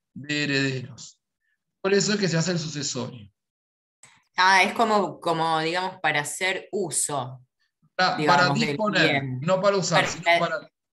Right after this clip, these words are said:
Speaker 1: disponer de los derechos registrables.
Speaker 2: Está bien, para disponer sí necesitas vos hacer la sucesión,
Speaker 1: Sí.
Speaker 2: pero no para tomar la posesión, es decir, fallece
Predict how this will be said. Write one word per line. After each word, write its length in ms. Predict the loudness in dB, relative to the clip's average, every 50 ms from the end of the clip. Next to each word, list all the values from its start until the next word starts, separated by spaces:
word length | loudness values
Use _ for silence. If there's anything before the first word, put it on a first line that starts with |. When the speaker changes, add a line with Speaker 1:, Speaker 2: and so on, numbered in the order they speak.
| _ -6
Speaker 1:
disponer 460 | -6 -6 -4 -4 -4 -4 -4 -4 -4
de 100 | -2 -2
los 160 | 0 2 2
derechos 400 | 2 2 0 -2 -2 -2 -4 -2
registrables. 680 | -2 -2 -2 -4 -6 -10 -8 -8 -6 -6 -8 -10 -14 -18 -20 _ _ _ _ _ _ _ _ 0
Speaker 2:
Está 100 | 0 2
bien, 340 | 2 2 2 2 2 0 0
para 160 | 0 2 2
disponer 480 | 0 -2 -4 -8 -4 -2 0 0 0 -2
sí 300 | -4 -4 -4 -4 -4 -4
necesitas 680 | -4 -6 -6 -8 -10 -10 -10 -10 -8 -2 -2 -2 -2 0
vos 260 | -2 -2 -2 -2 -4
hacer 260 | -4 -4 -4 -4 -2
la 140 | -2 -2 -4
sucesión, 1000 | -4 -6 -8 -6 -6 -4 -2 -2 -2 0 0 0 0 0 -2 -4 -6 -10 -14 _ -10
Speaker 1:
Sí. 240 | -6 -2 0 2
Speaker 2:
pero 240 | 2 4 4 2 2
no 260 | 2 2 0 0 2
para 520 | 2 0 0 0 0 0 0 0 -4 -14 _ _
tomar 300 | -4 -4 -2 0 0 0
la 240 | 0 -2 -2 -4 -10
posesión, 560 | -10 -8 -8 -6 -4 -2 0 2 2 2 0
es 140 | -2 -4 -4
decir, 500 | -6 -6 -6 -4 -4 -4 -4 -4 -6 -10 -12
fallece 1120 | -4 0 0 0 0 0 -4 -4 -2 0 0 0 -2 -2 -6 -4 -4 -4 -4 -4 -6 -10